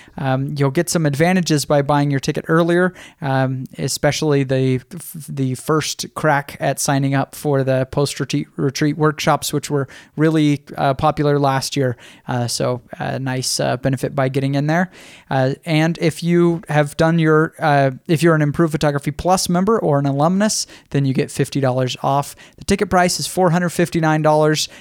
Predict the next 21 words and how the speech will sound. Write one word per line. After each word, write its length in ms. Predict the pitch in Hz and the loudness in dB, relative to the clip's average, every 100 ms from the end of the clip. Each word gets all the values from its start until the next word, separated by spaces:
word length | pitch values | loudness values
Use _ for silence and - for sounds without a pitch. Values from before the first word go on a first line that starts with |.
| - | -8
Uh, 60 | 143 | -2
it's 180 | 135 - | -2 -2
three 340 | 165 170 196 | -4 2 2
days 480 | 185 175 180 175 - | 4 6 6 4 2
of 260 | 160 151 147 | 2 2 0
photography 760 | - - 156 160 160 156 - | -6 -4 0 2 2 2 0
goodness. 540 | 147 160 151 151 143 - | 0 2 2 0 0 0
We 80 | 160 | 0
have 140 | 147 | 0
so 440 | - - 196 180 | -2 0 4 4
much, 380 | 170 156 147 - - - - | 4 2 0 -6 -10 -12 -2
uh, 120 | 147 | 0
just 280 | 156 147 - | 0 -2 -4
tons 460 | - 208 202 185 | -2 2 2 2
of 160 | 160 143 | 0 0
on-location 800 | 170 165 170 165 175 165 - 160 | 2 4 4 2 4 2 2 -2
shoots, 560 | - 175 160 156 - - - - | 2 6 6 4 -4 -8 -14 -6
uh, 160 | 151 143 | 0 0
planned 380 | - 170 170 151 | 2 2 2 0
for 240 | 170 160 | 2 4
you. 300 | 156 151 | 6 4